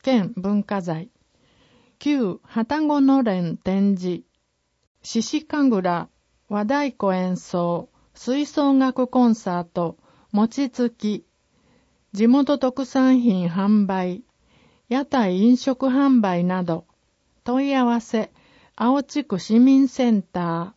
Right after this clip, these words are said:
ー、電話五二二零零零、青山支所振興課、電話五二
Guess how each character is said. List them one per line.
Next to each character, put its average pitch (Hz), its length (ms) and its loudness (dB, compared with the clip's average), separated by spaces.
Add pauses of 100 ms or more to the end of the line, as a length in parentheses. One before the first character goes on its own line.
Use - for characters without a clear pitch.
(160)
ー、 - 20 -4
電 262 340 6
話 233 240 2 (180)
五 269 380 0
二 254 440 4 (100)
二 269 440 4
零 220 380 0
零 208 400 -2
零、 185 400 -2 (640)
青 269 260 -2
山 285 240 0
支 262 160 -10
所 196 160 -2
振 220 320 2
興 202 280 -2
課、 190 380 -8
電 233 380 2
話 208 220 -2 (180)
五 269 380 0
二 254 440 4